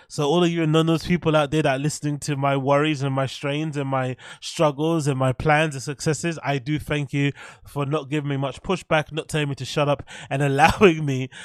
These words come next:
to kinda live my best life on this place. So I really do like it. And then the other thing I was mention-, I was kinda thinking about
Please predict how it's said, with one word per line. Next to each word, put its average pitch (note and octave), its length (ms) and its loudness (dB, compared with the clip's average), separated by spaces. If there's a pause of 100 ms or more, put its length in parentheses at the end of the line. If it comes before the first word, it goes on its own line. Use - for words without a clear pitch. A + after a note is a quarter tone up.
(140)
to C#3+ 140 -4
kinda C#3+ 280 0
live C3+ 200 0
my C3 160 4
best B2+ 300 -2
life B2 320 -2
on B2 220 -2
this A2+ 180 -6
place. B2 280 -8
So C3+ 100 -4
I C3+ 140 2
really D3+ 240 4
do B2+ 200 0
like F3 300 4
it. F3 160 -4 (240)
And E3+ 140 2
then F3+ 80 2
the A3+ 80 4
other A#3+ 100 4
thing G3+ 220 0
I F3+ 40 4
was D3+ 120 0
mention-, E3 360 -4
I D3 60 -6
was D3 140 -2
kinda D#3+ 180 -2
thinking F3+ 340 -6
about B2 280 -6